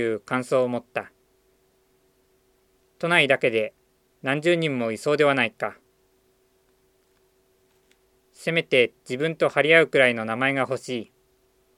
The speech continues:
そんなことを考えていた。もちろん音楽とは関係のない話である。けれどもドラムの演奏を聞いてみると、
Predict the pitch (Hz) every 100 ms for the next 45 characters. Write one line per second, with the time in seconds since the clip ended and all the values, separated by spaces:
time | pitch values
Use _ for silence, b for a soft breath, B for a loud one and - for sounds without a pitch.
0 | _ _ _ _ 151 160 165 180 147 120
1 | 127 131 127 117 104 - 104 - _ _
2 | _ _ _ _ _ _ _ _ _ _
3 | _ _ _ _ _ _ _ _ _ _
4 | _ _ - 131 185 175 143 - - 156
5 | 151 - 135 110 - 135 131 151 147 151
6 | 123 120 113 117 113 107 - _ _ _
7 | _ _ _ _ _ _ _ _ _ _
8 | _ _ _ _ _ _ _ _ _ _
9 | - 170 165 135 117 - 139 156 165 165
10 | 147 156 147 - 160 151 147 127 110 107